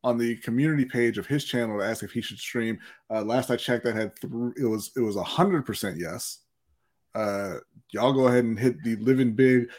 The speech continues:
with Big Reg channel, vote in that poll, get Reg on your screen tonight for the, oh my God, it's in an hour and twenty minutes.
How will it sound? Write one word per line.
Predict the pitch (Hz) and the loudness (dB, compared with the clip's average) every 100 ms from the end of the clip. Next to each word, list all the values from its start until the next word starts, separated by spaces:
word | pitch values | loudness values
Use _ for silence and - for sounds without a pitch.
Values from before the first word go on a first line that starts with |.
| - | -6
with | 117 98 | -6 2
Big | 131 110 | 4 4
Reg | 120 127 | 4 2
channel, | - 131 120 117 | 2 2 2 0
vote | 95 117 127 | 2 2 4
in | 123 | 4
that | 120 - | 2 2
poll, | 123 120 117 - - | 4 4 2 -8 -10
get | 107 123 | 2 4
Reg | 120 120 117 - - | 4 2 2 -2 -2
on | 117 120 | 0 2
your | 117 107 101 | 2 0 -2
screen | - 127 113 107 90 _ _ | -4 -2 0 -2 -6 _ _
tonight | - 104 98 110 80 - _ _ _ | -8 -4 -2 -4 -6 -14 _ _ _
for | - 120 107 | -6 -4 -2
the, | 95 - | -6 -10
oh | 110 95 85 | -10 -10 -10
my | 76 | -14
God, | - 87 85 | -12 -10 -8
it's | 82 | -8
in | 92 | -8
an | 87 - 92 | -10 -10 -10
hour | 95 101 101 | -10 -8 -8
and | 95 78 | -8 -10
twenty | - 107 | -8 -6
minutes. | 101 113 104 - - | -4 -4 -6 -10 -18